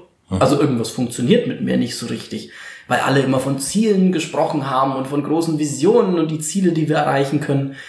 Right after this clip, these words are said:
Speaker 2: Und ich hab mir immer gedacht, ich hab das immer ganz, ich hab das auch immer verstanden und konnte mich
Speaker 1: Mhm.
Speaker 2: dafür auch begeistern, nur das große Ziel dann zu erreichen, war für mich immer eine Herausforderung.
Speaker 1: Mhm.
Speaker 2: Und das hat mich so ein bisschen auch,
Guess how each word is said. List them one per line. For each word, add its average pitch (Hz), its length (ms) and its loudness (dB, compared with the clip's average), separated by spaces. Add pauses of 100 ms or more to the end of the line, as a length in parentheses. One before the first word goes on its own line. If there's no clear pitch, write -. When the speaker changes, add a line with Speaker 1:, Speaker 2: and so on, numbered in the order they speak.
(320)
Speaker 2:
Und - 160 -10
ich - 160 -8
hab - 120 -6
mir 156 120 0
immer 147 160 0
gedacht, - 340 -4
ich - 160 -10
hab - 140 -10
das 113 160 -6
immer - 200 0
ganz, 113 240 -6
ich - 100 -12
hab - 80 -16
das 120 100 -8
auch - 80 -6
immer 120 180 0
verstanden 196 480 0
und 139 120 0
konnte 131 240 -2
mich - 120 2
Speaker 1:
Mhm. 156 40 -4
Speaker 2:
dafür 127 440 -2 (320)
auch 123 320 4
begeistern, 151 720 0
nur 127 480 0 (840)
das - 300 -4
große 123 340 -4
Ziel 170 340 2
dann 123 300 0 (160)
zu - 180 -2
erreichen, 160 560 0
war 165 120 -4
für 151 140 -4
mich - 200 0
immer 147 140 0
eine 175 140 -2
Herausforderung. - 720 -4 (140)
Speaker 1:
Mhm. 76 460 -2
Speaker 2:
Und - 120 -6
das - 180 -4
hat - 140 -8
mich 175 200 -2
so 120 80 -2
ein - 80 -4
bisschen 220 460 0
auch, 180 420 0